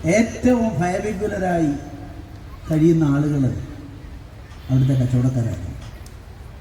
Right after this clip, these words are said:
ആർക്കും വന്ന് മേ-, മേൽ-, മേൽക്കയറി ഇപ്പം എന്തും ചെയ്യാം.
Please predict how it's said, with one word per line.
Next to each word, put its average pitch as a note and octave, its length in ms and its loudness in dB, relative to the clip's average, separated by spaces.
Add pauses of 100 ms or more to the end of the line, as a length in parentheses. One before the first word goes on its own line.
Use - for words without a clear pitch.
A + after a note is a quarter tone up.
(380)
ആർക്കും B3 460 4
വന്ന് G#3+ 220 -2
മേ-, F#3+ 220 -4 (360)
മേൽ-, E3+ 300 2
മേൽക്കയറി D#3+ 560 2
ഇപ്പം D#3 220 -4
എന്തും E3 260 -2
ചെയ്യാം. B2+ 360 4